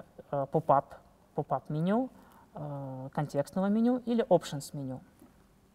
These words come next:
Далее идет папка Raw. В папку Raw вы можете класть лю-, файлы любого расширения,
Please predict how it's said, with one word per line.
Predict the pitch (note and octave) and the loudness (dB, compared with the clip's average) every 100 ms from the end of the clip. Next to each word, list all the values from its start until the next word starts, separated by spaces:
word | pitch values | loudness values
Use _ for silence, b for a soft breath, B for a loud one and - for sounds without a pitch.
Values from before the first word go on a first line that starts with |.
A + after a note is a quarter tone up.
| _ _ _ _ _ _ _ E3+ | _ _ _ _ _ _ _ -2
Далее | A#3+ B3 | 2 2
идет | G3 G3 | 0 0
папка | F3+ - - | -2 -2 -2
Raw. | E3 C3+ - | 0 -2 -4
В | |
папку | - A3+ - | -2 -2 0
Raw | B3 C4 | 0 2
вы | |
можете | F#3+ F#3 - | 2 0 -4
класть | - G3 E3+ - | -2 0 0 -4
лю-, | F#3+ - - | -14 -14 2
файлы | G3 F3+ D#3+ | 4 6 4
любого | E3+ E3+ D3 | 4 4 2
расширения, | D3 - F3+ C4 C4+ B3+ | -4 -2 0 2 2 0